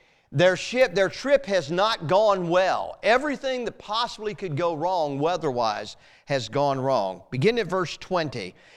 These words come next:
And when neither sun nor stars in many days appeared, and no small tempest lay on us, all hope that we should be saved was then taken away.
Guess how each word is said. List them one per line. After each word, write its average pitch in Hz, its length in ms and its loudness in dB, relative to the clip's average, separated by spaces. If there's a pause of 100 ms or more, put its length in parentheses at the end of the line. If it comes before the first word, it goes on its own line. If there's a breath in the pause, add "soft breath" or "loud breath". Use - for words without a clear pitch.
(140 loud breath)
And 196 260 6
when 214 280 6
neither 254 360 4
sun 269 580 2
nor 196 220 2
stars 233 680 0
in 170 180 -2
many 220 240 -2
days 190 400 0
appeared, 147 640 -4 (260 loud breath)
and 175 280 2
no 254 240 8
small 226 480 4
tempest 202 540 -6
lay 165 180 2
on 175 300 -2
us, 131 260 -4
all 196 280 2
hope 233 320 -4
that 131 100 -2
we 208 140 -6
should - 180 -12
be 180 100 -8
saved 123 500 -6
was 127 120 -8
then 135 180 -8
taken 123 360 -10
away. 104 400 -10